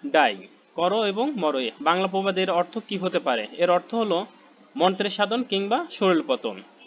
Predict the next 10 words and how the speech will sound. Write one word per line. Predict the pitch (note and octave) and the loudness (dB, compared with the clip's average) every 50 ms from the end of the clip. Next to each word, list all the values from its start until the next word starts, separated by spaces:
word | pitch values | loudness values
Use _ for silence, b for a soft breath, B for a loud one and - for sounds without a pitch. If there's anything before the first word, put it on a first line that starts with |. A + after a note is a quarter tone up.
| - - - - | -20 -20 -12 -4
আর | C3+ C3+ C3+ C3+ C3+ C3+ | 0 2 2 2 2 0
সাধারণত | - - D#3+ E3 G3 G#3 G3+ G#3+ | 0 0 0 0 0 -2 -2 -2
আমরা | G#3 A3 G#3+ | -2 -2 -2
বলি, | G#3 G#3+ A3 A3+ A3+ | -2 -2 -2 -2 -2
"নয় | G#3 F#3 G3 A3+ | 0 0 0 0
করো, | A3+ - G3+ G#3 G#3 B3+ D#4 | 0 0 0 0 2 2 2
নয় | C4 F#3+ F#3 A3 D4 F4 | 2 2 4 4 2 2
মরো", | C4 F#3+ E3+ D#3 D3 B2+ A2 F2+ - - _ _ _ _ _ | -2 0 2 2 2 2 0 -4 -10 -16 _ _ _ _ _
কিন্তু | - D#3+ E3 F#3+ | -10 -6 -2 -2
এখানে, | F#3+ F#3 G3 G#3 A3+ B3+ D4 G4+ - | -2 -2 -2 -2 -2 -2 -2 -4 -6